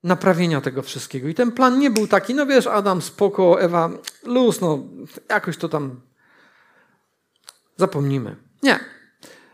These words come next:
Plan był zupełnie inny, bo tego się tak prosto nie dało zrobić. Gdyby się dało, na pewno Bóg by to zrobił. Ukochał świat w taki sposób, że dał swojego Syna po to, aby każdy, kto w Niego wierzy,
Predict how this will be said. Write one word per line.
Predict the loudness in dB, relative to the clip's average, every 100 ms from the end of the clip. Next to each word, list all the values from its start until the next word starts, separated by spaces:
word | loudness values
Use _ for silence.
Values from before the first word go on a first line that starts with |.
| _ _ _ _ _ _ _
Plan | 4 4
był | 0
zupełnie | -2 0 0 0 -2
inny, | -2 0 0 -2
bo | -2
tego | -6 -6
się | -6
tak | -6 -6
prosto | -8 -6 -6
nie | -2
dało | -2 -4
zrobić. | -6 -8 -8 -16 -20 _ _ _ _ _ -8
Gdyby | -6 -2
się | -2
dało, | 0 0 0
na | -2
pewno | -4 -4 -4
Bóg | -6
by | -8
to | -8
zrobił. | -6 -6 -6 -14 -20 -20 -20 -20 -20 -20 -20 _ _ -10
Ukochał | 2 2 4 4 2
świat | 2 4 4 2 -10 -20 _ _ _ _ _ _ _ _ _ _ _ _ _ -20
w | 2
taki | 4 4 -4
sposób, | -6 -6 -6 -6 -10 -12 -12
że | -2 2 2
dał | 4 4 4 2 -2 -8 _
swojego | -14 -6 -2 0 -2 -6
Syna | -6 -6 -6 -4
po | -6
to, | -6 -6
aby | -6 -8
każdy, | -2 2 2 0 -4
kto | 0 -2
w |
Niego | -2 -4 -2
wierzy, | -2 -4 -6